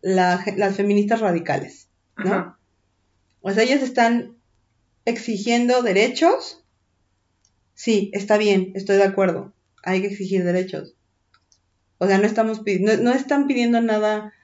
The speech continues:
Speaker 1: o el feminismo en general no está pidiendo nada fuera de lo normal. Nomás está diciendo así como de, "Güey, no me mates, gracias.
Speaker 2: Sí.
Speaker 1: Respétame, está cool". Está bien, hazlo, lo hacemos todas, porque todas somos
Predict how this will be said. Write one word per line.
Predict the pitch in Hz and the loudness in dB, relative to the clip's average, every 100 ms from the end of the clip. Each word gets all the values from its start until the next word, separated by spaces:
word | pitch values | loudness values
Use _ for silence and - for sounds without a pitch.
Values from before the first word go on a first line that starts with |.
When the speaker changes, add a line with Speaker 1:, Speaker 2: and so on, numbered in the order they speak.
| _ _ _ _ | _ _ _ _
Speaker 1:
o | - | 2
el | 214 196 - 226 | 4 0 2 2
feminismo | 220 233 233 254 302 320 | 4 4 4 4 2 2
en | 330 | 2
general | 233 214 254 | 0 0 -2
no | |
está | 262 247 240 | -2 -4 -2
pidiendo | 233 226 220 | -2 0 0
nada | 214 208 | 0 0
fuera | 208 208 196 | 0 0 0
de | 190 | 0
lo | |
normal. | 165 151 160 160 156 | -2 -6 -6 -4 -4
Nomás | 165 185 | 0 0
está | 202 | 0
diciendo | 214 208 | -2 -2
así | 202 196 | -2 -4
como | 190 180 | -2 -2
de, | 185 | 4
"Güey, | 294 349 320 | 6 6 6
no | 320 | 6
me | 330 | 6
mates, | 330 330 220 208 | 6 2 -2 -4
gracias. | 196 247 294 240 185 - _ _ _ _ | 0 0 0 -2 -2 -8 _ _ _ _
Speaker 2:
Sí. | 190 | -4
Speaker 1:
Respétame, | 208 220 269 254 190 165 - _ _ | 2 4 4 2 0 -2 -10 _ _
está | - 190 214 | -12 -4 -4
cool". | 220 254 190 - _ _ _ _ _ _ _ _ _ | 0 0 0 -4 _ _ _ _ _ _ _ _ _
Está | 220 - 254 | -4 0 2
bien, | 269 277 208 175 - _ _ _ _ _ _ _ _ | 2 0 0 -4 -10 _ _ _ _ _ _ _ _
hazlo, | 202 240 240 175 143 - _ - | 2 2 2 -2 -2 -12 _ -4
lo | 196 | -2
hacemos | 190 233 233 240 - | 0 0 0 -2 0
todas, | 247 208 170 - | 2 2 -2 -6
porque | - 185 170 | -4 -2 -2
todas | 170 190 202 220 | 0 2 4 2
somos | 208 208 214 - | 0 0 -2 -10